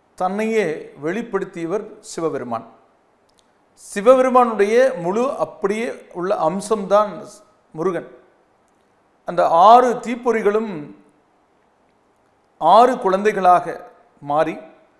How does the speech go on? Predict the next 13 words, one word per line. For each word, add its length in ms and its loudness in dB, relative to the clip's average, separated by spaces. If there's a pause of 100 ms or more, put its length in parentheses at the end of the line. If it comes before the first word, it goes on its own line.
(760)
அந்த 580 -2
பராசக்தியானவள் 1200 2 (840)
தன் 460 -12 (340)
மடியில் 420 0
எடுத்து 520 -2
அரவணைத்த 500 0
போது 540 -4 (140)
ஒரு 220 -6
முகமாக 600 0
ஆறுமுகனாக 800 2
காட்சியளித்தவர். 800 -6 (1300)
அப்படிப்பட்ட 640 0 (920)
ஆறுமுகன் 920 2